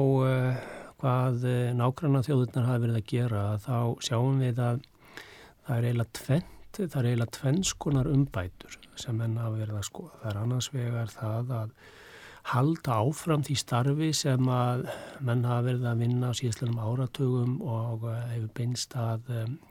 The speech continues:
svona að auka hagræðingu. Em, menn hafa notað oft í, í, em, eh, þá leið að, að sameina, eh, sameina stofnanir, eh, með misjöfnum árangri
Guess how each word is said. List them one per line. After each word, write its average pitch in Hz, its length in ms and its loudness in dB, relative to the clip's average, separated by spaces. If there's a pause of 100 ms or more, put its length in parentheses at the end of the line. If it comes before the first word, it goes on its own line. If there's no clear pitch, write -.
(140)
svona 113 280 -2
að 113 160 -2
auka 131 220 -2 (100)
hagræðingu. 120 720 0 (1000)
Em, 113 460 0 (160)
menn 131 180 6
hafa 135 240 6
notað 117 460 4
oft - 200 -6
í, 113 280 -2 (260)
í, 123 400 -6
em, 131 140 -8 (500)
eh, 156 520 -6 (200)
þá - 220 -2 (100)
leið 117 380 -4
að, 127 180 -6
að 120 140 -2
sameina, 120 560 0 (680)
eh, 117 460 -4 (180)
sameina 120 640 -2
stofnanir, 123 720 0
eh, 123 240 -2
með 117 160 2
misjöfnum 120 480 2
árangri 123 540 2